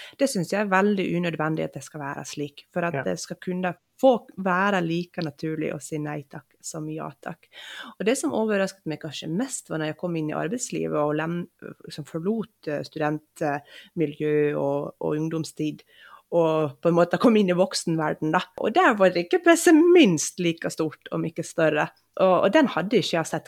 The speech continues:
Speaker 1: komme.
Speaker 2: Nei.
Speaker 1: Og du blir, får med en gang en følelse av å bli ekskludert eller å være annerledes, bare av en sånn filleting. Det, jeg er egentlig et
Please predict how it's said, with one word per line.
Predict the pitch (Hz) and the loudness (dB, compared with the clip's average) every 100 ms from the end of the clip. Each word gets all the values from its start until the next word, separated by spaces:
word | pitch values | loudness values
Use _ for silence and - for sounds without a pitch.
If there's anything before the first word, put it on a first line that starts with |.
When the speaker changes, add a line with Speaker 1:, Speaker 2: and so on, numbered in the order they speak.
| - | -8
Speaker 1:
komme. | 156 156 165 - - | -6 -6 -8 -12 -4
Speaker 2:
Nei. | - 131 180 | 0 0 4
Speaker 1:
Og | 185 180 | 2 2
du | 247 - | -2 2
blir, | 311 180 - _ 214 - | 2 2 -2 _ -18 -4
får | 311 302 175 180 | 2 4 4 0
med | 170 - | -2 0
en | 294 208 | 2 2
gang | 190 | 0
en | 180 | -2
følelse | - 160 180 196 - | 0 0 0 -2 -2
av | 160 | -2
å | 160 156 | -2 -4
bli | 156 156 151 - - - | -4 -4 -6 -14 -8 -4
ekskludert | - - - 160 180 175 151 - - | -4 -4 -6 -4 0 0 0 -6 -8
eller | 156 165 | -6 -4
å | 160 | -2
være | 156 160 - | -2 -2 -2
annerledes, | 165 170 175 160 147 151 160 - - - - _ | -2 -2 -2 -2 -2 -4 -8 -10 -18 -20 -20 _
bare | 262 262 180 | 0 4 4
av | 190 | 2
en | 190 | 0
sånn | 180 - | -4 -4
filleting. | 165 175 170 160 170 _ _ - | -2 -2 0 -2 -2 _ _ -4
Det, | 196 202 | 0 0
jeg | - 254 277 | 2 4 4
er | 269 | 4
egentlig | 165 233 240 196 - | 2 0 0 -2 0
et | 87 | -6